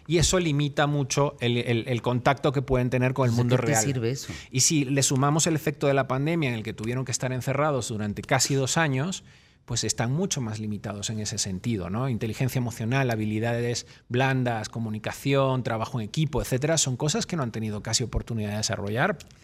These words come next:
Speaker 1: por una o por otra cosa, ¿no?
Speaker 2: Y también le sumamos a que en las escuelas, como lo dije, Abel, gracias por recordármelo, no están capacitando a los chavos para ser emprendedores.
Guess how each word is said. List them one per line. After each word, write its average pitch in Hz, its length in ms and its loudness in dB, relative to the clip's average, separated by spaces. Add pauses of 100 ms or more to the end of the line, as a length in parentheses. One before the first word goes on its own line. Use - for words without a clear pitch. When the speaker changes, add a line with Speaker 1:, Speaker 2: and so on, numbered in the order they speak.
Speaker 1:
por 120 140 4
una 117 200 0
o 95 100 -4
por - 140 0
otra - 200 -8
cosa, - 320 -10
¿no? 143 80 -6
Speaker 2:
Y 233 340 6
también 247 500 4
le 262 80 4
sumamos 247 800 2
a 156 220 0
que 160 360 4
en 120 260 2
las 98 200 2
escuelas, 151 600 2 (160)
como 95 200 -4
lo 95 120 -2
dije, 120 560 2 (200)
Abel, 107 300 2
gracias 110 400 2
por 123 180 -2
recordármelo, 147 760 2 (540)
no 180 220 4
están 226 400 2
capacitando 123 920 0
a 101 60 0
los 98 200 -4
chavos 117 360 0
para 101 200 -4
ser 104 180 -2
emprendedores. 90 880 -4